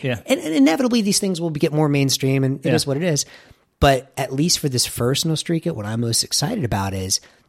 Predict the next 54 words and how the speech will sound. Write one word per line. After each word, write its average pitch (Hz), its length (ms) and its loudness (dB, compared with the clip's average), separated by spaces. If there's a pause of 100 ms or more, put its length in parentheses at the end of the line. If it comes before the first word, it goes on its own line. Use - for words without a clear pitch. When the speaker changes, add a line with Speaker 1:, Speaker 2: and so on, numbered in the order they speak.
Speaker 2:
the 117 120 -4
people 175 400 0
that 127 440 2
we 117 180 -6
meet 131 280 -2
there. 101 320 -6 (240)
Yeah, 196 260 6
they're 175 100 4
gonna 160 100 2
be 135 200 2
into 131 160 2
Bitcoin 123 320 -4
and 107 100 -8
Nostr, 123 280 -2
which 95 140 -12
is 101 80 -8
great. 117 200 -6
But 113 120 -8
to 143 100 -4
me, 160 180 2
that's 135 220 -2
more 117 180 -6
of 98 120 -10
a 90 40 -8
signal 123 360 0
that 139 120 -4
they're 104 100 -8
interesting 107 300 -4
people 95 380 -10
in, 87 160 -14 (100)
like, - 240 -16
in 90 160 -8
general. 85 260 -6
Speaker 1:
Yep, 117 180 -4 (200)
yep. 113 180 -4
Speaker 2:
So - 100 0
these 175 160 4
people 147 180 2
are 139 40 0
gonna 127 140 0
have, 110 160 -4
I'm 107 80 -6
sure, 113 240 -8
all 127 160 -2
kinds 117 320 -10
of 101 40 -14
interesting 104 360 -10
ideas 92 440 -10
around 87 420 -12 (340)
literature, 107 580 -4
their 87 140 -14
philosophy, 117 760 -2
like, 117 140 -10
Speaker 1:
Yep. 110 200 -4